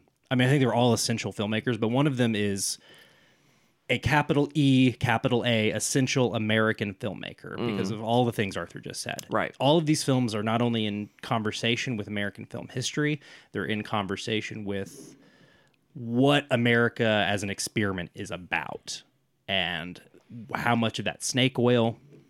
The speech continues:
Speaker 1: how much of that is heartfelt sincerity, how much of that is some sort of sneaky lab under the surface.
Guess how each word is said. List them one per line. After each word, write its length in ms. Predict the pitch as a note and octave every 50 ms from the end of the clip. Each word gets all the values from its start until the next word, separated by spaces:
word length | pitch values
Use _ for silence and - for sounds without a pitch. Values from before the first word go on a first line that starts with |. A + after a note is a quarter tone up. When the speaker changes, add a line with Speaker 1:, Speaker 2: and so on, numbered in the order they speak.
| -
Speaker 1:
how 140 | - G#2+ G2
much 280 | G2 F2+ D#2 - - A2+
of 80 | F#2+
that 340 | G2+ F#2+ F2 F2 E2+ E2 -
is 760 | _ G2 F#2+ F2+ E2+ E2+ E2 E2 E2 D#2+ D#2+ - - - - - _ _ _ _ _ _ _ _ _ _ _ _ _ _ _ _ _ -
heartfelt 500 | - - B2 B2 - - - A2 F#2+ -
sincerity, 760 | - G#2+ G2+ - - A#2 A#2+ B2 B2 B2+ B2+ B2 A#2+ A#2 - _ _ _ _ _ _ _ _
how 180 | - - G2+
much 280 | G2 G2+ F#2+ F#2+ - -
of 180 | G2+ E2+ F#2 F#2
that 380 | F#2+ F2+ F2+ F2 F2 - - _ _ -
is 760 | F#2+ F#2 F2+ E2+ E2+ E2 E2 E2 E2+ E2 - - - - - -
some 280 | - - - A2 G2 F#2
sort 260 | - - G2 F#2 F#2
of 100 | F2 -
sneaky 440 | - - - A2 G#2 - G#2+ G#2 G2
lab 480 | F2+ F2+ F2+ F#2 G2+ G#2 G#2+ A2 G2
under 220 | G#2 G2 G2 G2 F2+
the 100 | F#2 F2+
surface. 720 | - - A2+ A2 A#2 - - A#2+ A2+ - - - - -